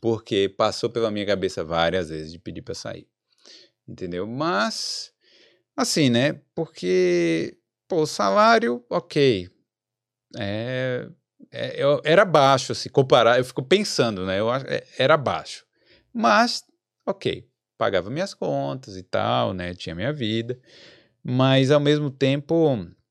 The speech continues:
ah, era, era muito ruim o ambiente da empresa, entendeu? A cultura da empresa era muito ruim. Então, fiquei esse tempo todo lá,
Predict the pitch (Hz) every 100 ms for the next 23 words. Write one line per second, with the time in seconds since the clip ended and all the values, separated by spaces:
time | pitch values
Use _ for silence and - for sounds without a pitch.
0 | _ _ _ _ _ - - - 113 110
1 | 95 87 98 135 143 52 117 135 143 123
2 | _ _ _ - 120 120 135 131 147 147
3 | 139 117 147 123 127 135 143 165 160 127
4 | 117 123 110 101 98 - 90 85 85 90
5 | - 90 92 127 - - 156 143 135 110
6 | 113 101 101 - 92 92 98 101 90 90
7 | 95 - 98 85 78 _ _ _ _ _
8 | _ _ _ _ - - 104 110 113 107
9 | 98 _ _ - 131 135 131 131 131 104
10 | 135 139 127 110 107 107 104 127 175